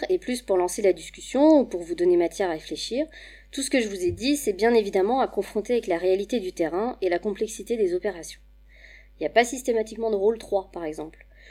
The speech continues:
Ou encore, les évacuations sont très dépendantes des points d'évacuation aériens.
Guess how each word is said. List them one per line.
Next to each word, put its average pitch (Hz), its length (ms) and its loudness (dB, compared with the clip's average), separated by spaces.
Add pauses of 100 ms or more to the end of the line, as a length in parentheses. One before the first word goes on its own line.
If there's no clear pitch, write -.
(240)
Ou 190 80 2
encore, 226 240 4
les 214 180 4
évacuations 175 560 2
sont 190 200 -10
très - 340 0
dépendantes 226 400 0
des 180 80 0
points 233 240 0
d'évacuation 196 600 2
aériens. 202 360 2